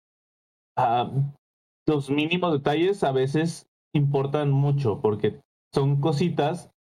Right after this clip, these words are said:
que no se ven a lo mejor, pero si te pones a analizar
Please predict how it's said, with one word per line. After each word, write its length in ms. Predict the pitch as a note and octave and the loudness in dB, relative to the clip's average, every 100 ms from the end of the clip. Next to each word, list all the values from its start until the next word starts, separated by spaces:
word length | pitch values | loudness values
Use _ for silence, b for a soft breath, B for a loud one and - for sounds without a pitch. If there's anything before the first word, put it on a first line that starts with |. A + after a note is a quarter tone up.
| _ | _
que 680 | C#3+ C3 B2+ B2 A#2+ A2+ G#2 G2+ | 0 2 2 2 2 2 0 0
no 340 | G2+ G#2+ C3+ | 0 0 0
se 140 | D3+ | 0
ven 260 | F#3+ G3 G3+ | 0 0 0
a 60 | G3+ | 0
lo 100 | G3+ | 0
mejor, 500 | G#3 G#3 A3 G#3+ - _ _ _ _ _ _ - | 0 0 -2 -4 -14 _ _ _ _ _ _ 0
pero 540 | C#3+ C#3 C3+ - - - | 2 2 0 -2 -12 -4
si 140 | C#3+ | -2
te 100 | A#2 | 0
pones 320 | A#2+ C#3+ C#3 - | 0 0 -2 -2
a 80 | A#2+ | 0
analizar 640 | A#2 A2+ A2 C3+ B2 - | 0 0 0 -2 -2 -6